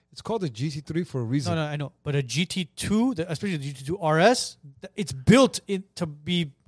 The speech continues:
Speaker 2: not
Speaker 1: Okay.
Speaker 2: drive on the street. It's built
Speaker 1: G T three was built for a track car by Porsche when it
Speaker 2: I
Speaker 1: first
Speaker 2: get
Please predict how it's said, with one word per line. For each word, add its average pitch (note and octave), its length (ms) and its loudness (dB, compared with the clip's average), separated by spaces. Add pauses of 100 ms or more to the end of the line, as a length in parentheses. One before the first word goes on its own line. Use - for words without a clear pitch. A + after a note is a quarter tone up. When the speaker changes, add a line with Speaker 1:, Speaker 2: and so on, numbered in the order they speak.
(220)
Speaker 2:
not F#3+ 200 -2
Speaker 1:
Okay. D#3 120 -8
Speaker 2:
drive F#3+ 300 6
on F3+ 80 0
the D#3+ 80 -2
street. E3+ 280 0
It's B2+ 80 -8
built F3+ 240 6
Speaker 1:
G F#3+ 180 6
T A3+ 260 2
three D#3+ 420 4
was D3+ 260 4
built C3 360 0
for C3+ 220 0
a B2+ 40 0
track A2+ 400 -2
car A2 240 -2
by G#2+ 200 -6
Porsche A#2+ 520 -2
when A2 220 -6
it G2+ 60 -6
Speaker 2:
I - 20 -4
Speaker 1:
first A#2 320 -2
Speaker 2:
get D#3+ 60 2